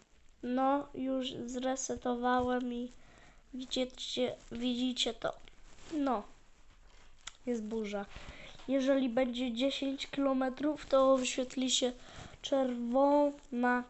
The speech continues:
kreska. I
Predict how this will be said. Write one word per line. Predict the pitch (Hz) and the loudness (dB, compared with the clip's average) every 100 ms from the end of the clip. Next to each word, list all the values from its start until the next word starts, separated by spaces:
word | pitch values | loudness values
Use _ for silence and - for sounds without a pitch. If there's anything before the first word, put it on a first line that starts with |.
| - | -8
kreska. | 226 214 208 - - 214 - - - - - - - - - - - - _ - - | -2 -2 -2 -10 -8 -8 -8 -18 -20 -20 -20 -20 -20 -20 -20 -20 -20 -20 _ -14 -2
I | 269 269 269 | 0 0 -2